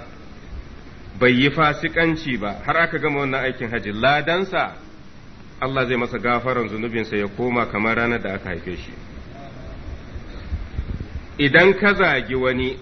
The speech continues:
kana cikin harami, ka yi fasikanci. Abin da ake ce ma fasikanci shine al-isyan, sabon Allah.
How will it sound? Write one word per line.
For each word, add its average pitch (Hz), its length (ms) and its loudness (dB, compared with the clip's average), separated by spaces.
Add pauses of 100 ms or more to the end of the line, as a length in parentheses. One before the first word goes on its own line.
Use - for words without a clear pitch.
kana 175 260 4
cikin 147 300 -2
harami, 131 360 2 (380)
ka 135 120 4
yi 131 100 4
fasikanci. 127 680 -2 (2000)
Abin 139 360 6
da 180 80 6
ake 170 260 4
ce 180 120 2
ma 160 120 4
fasikanci 175 580 2
shine 160 360 2
al-isyan, 127 680 2
sabon 123 440 0
Allah. 104 280 -2